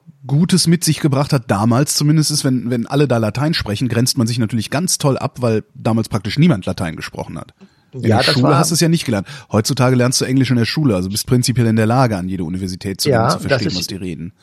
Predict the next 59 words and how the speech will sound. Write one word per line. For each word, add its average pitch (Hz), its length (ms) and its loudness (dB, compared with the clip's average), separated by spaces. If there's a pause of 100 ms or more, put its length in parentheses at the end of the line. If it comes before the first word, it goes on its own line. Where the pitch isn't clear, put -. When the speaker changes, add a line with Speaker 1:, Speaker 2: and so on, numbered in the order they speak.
(340)
Speaker 2:
Es 127 120 2
gibt 160 160 0
viele 190 240 2
Dinge, 170 180 0
die 147 140 2
heute 147 240 2
besser 160 280 2
sind 117 200 -4
als 92 160 -8
früher, 107 260 -2
wollte 110 200 -2
ich 110 100 -10
nur 127 80 -2
Speaker 1:
Ja. 117 60 2
Speaker 2:
mal 113 60 2
erwähnen. 110 440 0
Und 95 100 -4
das 113 160 -2
gehört 131 240 2
dazu. 127 320 0 (520)
Das 113 200 0
war 131 140 0
natürlich 156 580 2
A, 131 240 2
eine 135 220 0
Frage 117 340 -4
des 110 220 -4
Geldes. 113 560 0 (100)
Du 123 80 -4
musstest 117 340 -4
Speaker 1:
Mhm. 123 60 0
Speaker 2:
dafür 113 220 -2
Geld 104 220 0
bezahlen, 143 340 -2
an 139 100 0
der 135 180 0
Universität 147 600 0
studieren - 320 -4
zu 151 140 -4
können. 156 140 2
Das 117 140 0
konnte 131 240 2
nicht 123 200 2
jeder. 151 240 2
Du 135 80 2
musstest 123 260 2
entweder 113 380 2
arbeiten 151 360 0
oder 120 220 0
reiche 107 260 0
Eltern 139 300 0
haben. 170 220 0
Also 113 160 0
im 104 100 0
Sinne 110 220 4
von, 110 220 0
die 107 100 -4
können 113 280 0
diesen 104 360 -2